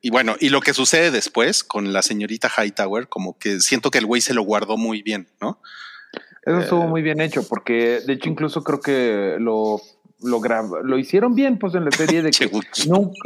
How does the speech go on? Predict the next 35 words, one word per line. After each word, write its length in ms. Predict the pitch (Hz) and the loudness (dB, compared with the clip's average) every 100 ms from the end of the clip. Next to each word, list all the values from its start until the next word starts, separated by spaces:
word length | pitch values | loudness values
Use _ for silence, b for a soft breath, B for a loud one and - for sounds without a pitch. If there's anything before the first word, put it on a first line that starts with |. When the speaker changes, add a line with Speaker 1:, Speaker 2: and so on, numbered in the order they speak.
| 185 | -4
Speaker 2:
nunca 300 | 160 165 180 | -2 2 2
se 100 | 165 | 2
ve 140 | 147 147 | 2 2
como 720 | 156 156 131 117 110 110 107 | 0 2 2 2 2 2 0
muy 300 | 110 120 123 | 0 0 0
seri-, 480 | 110 - 117 113 117 | -2 0 0 0 -2
muy 580 | 127 123 127 123 113 - b b | 0 2 2 2 0 -4 b b
explícito 640 | 117 - - 135 135 123 127 | -8 -6 -2 -2 -2 -2 0
de 140 | 117 | 0
que 220 | 117 107 - | 0 -2 -4
hicieron 380 | 123 120 117 113 | -4 -2 0 0
el 100 | 101 | 0
delicioso, 720 | 104 101 - 123 120 - 95 | 0 0 -2 -2 0 -2 -4
¿no? 220 | 107 117 | -4 -2
En, 260 | 101 90 | -2 -4
ahí 220 | 82 107 107 | -4 -2 0
en, 260 | 107 95 - B B B | -2 -4 -10 B B B
en 200 | 110 113 | 0 2
el, 720 | 113 113 113 110 110 110 107 - - | 4 4 4 4 4 4 2 -2 -2
ya 120 | 131 135 | 2 2
ves 140 | 139 | 2
que 100 | 135 | 2
le, 300 | 123 117 113 | 4 4 4
le, 500 | 120 117 117 117 113 101 - | 4 4 4 2 0 -2 -2
le 200 | 123 117 | 2 2
repara 340 | 120 143 139 | 2 4 4
la 220 | 131 117 | 4 4
action 300 | 123 - 127 | 2 0 -2
figure 480 | 117 139 139 139 131 | 0 -2 0 2 2
y 60 | 104 | 0
todo 160 | 120 120 | 0 0
eso, 200 | 147 - | -2 0
pero 200 | 120 110 | 0 2
no 180 | 120 123 | 2 2
le, 500 | 120 117 113 87 | 2 2 2 0